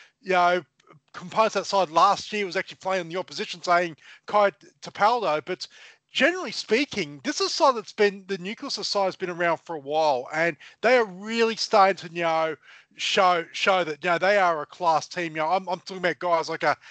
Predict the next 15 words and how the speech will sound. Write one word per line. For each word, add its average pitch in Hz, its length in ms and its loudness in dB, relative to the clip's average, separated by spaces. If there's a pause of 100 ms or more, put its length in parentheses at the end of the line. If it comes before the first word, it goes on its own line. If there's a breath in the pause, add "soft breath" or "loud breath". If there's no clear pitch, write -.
(140 loud breath)
Hassan 185 360 2
Ramazani, 160 640 0
you 139 160 -6
know, 147 180 0 (400 loud breath)
you 180 80 -2
know, 170 100 2
we 170 80 -4
know 208 200 2
how 180 160 -2
good, 170 200 -18 (300)
uh, 170 180 -2
Jordan 156 380 -12 (160)
Courtney 165 260 -12
Perkins 165 460 -6
is. 170 180 -2